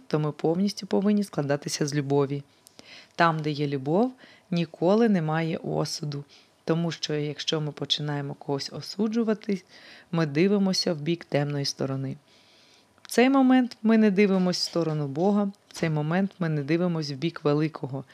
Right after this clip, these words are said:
Ми падаємо. Гнів перетворює нас на трупи,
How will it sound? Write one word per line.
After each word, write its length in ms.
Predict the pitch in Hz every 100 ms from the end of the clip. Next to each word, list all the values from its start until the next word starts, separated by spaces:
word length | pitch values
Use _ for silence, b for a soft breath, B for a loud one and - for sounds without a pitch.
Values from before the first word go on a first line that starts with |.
| B B B 156
Ми 320 | 175 240 262 _ -
падаємо. 600 | 143 143 139 139 135 139 _ _ B B B B B
Гнів 340 | 143 185 269 277
перетворює 580 | 196 180 - 214 196
нас 300 | 170 185 -
на 100 | 156
трупи, 440 | 151 - 170 175